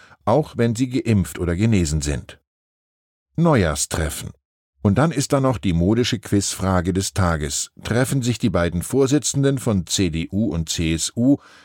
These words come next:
Wer von beiden trägt Trachtenjankerl? Natürlich der Sauerländer Friedrich Merz von der C D U.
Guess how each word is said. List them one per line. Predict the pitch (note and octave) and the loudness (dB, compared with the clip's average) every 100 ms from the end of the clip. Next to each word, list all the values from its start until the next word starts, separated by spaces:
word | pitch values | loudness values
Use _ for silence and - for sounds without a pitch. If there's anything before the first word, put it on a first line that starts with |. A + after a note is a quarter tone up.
| _ | _
Wer | G#2+ A2 A2 | 0 2 2
von | A#2+ A#2+ | 0 0
beiden | A2+ A2 C3 | 2 0 -2
trägt | - C3+ - - | -2 -2 -2 -2
Trachtenjankerl? | D3 A2+ - F2 D#2+ D2 D#2 C2 - _ _ - | 0 0 -2 0 0 -2 -2 -4 -6 _ _ -4
Natürlich | C3 - - D2 D#2 D2 | -2 -2 -2 -2 -2 -4
der | D2 C#2+ | -4 -2
Sauerländer | D#2+ D#2+ D#2 D2 D2+ D2 | -2 0 0 -2 -2 -2
Friedrich | E2 G2 A2 B2+ | -4 -2 -2 0
Merz | B2+ A2 D#2+ - | 0 0 -2 -4
von | D#2+ | -4
der | D#2 - | -4 -4
C | F2 | -2
D | E2+ - | -2 -2
U. | F2+ | -6